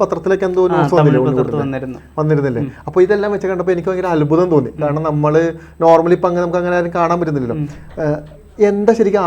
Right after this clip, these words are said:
Speaker 1: ആഗ്രഹം? സിനിമയാണോ?
Speaker 2: ആഗ്രഹം സിനിമയാണ്. ഇപ്പം ഞാൻ വലിയ പടത്തിലൊക്കെ ചെറിയ ചെറിയ വേഷം ചെയ്തിട്ടുണ്ട്.
Speaker 1: ആ.
Speaker 2: അപ്പോൾ വിജയണ്ണൻ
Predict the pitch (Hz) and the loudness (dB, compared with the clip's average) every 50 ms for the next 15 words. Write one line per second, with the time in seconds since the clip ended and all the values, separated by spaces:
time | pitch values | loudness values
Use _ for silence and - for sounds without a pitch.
0 | 160 156 151 147 151 151 156 156 151 190 160 156 165 170 151 120 113 110 113 - | 2 2 2 0 0 0 -2 -4 0 0 0 0 0 -2 -4 -6 -6 -10 -14 -16
1 | - - - - - - - - - - 151 151 160 165 160 165 160 165 180 180 | -20 -20 -20 -20 -20 -20 -20 -20 -14 -6 -4 -4 -2 -2 -4 -6 -6 -6 -8 -10
2 | 180 - - 151 147 143 151 151 147 135 123 - - - - - - 143 143 143 | -8 -8 -4 -2 -2 0 0 -2 -2 -4 -6 -12 -16 -18 -20 -12 -8 -6 -4 -4
3 | 147 147 143 131 143 147 143 147 139 147 - 147 135 139 131 - 143 139 - - | -2 -4 -4 -2 -4 -4 -4 -4 -6 -6 -6 -8 -6 -6 -6 -6 -8 -10 -10 -14
4 | - - - - 160 156 147 147 143 147 143 147 147 143 143 131 135 - 147 147 | -20 -18 -6 -2 0 2 2 0 0 -2 -2 -2 -2 -4 -4 -6 -8 -6 -6 -4
5 | 143 143 135 135 131 - 135 127 131 - - - - 135 120 113 147 - 147 139 | -4 -4 -6 -6 -8 -10 -8 -10 -10 -12 -12 -18 -16 -12 -10 -10 -6 -6 -6 -6
6 | 143 131 131 143 147 156 160 160 156 156 160 | -6 -8 -4 -2 -2 -2 -2 -4 -6 -6 -6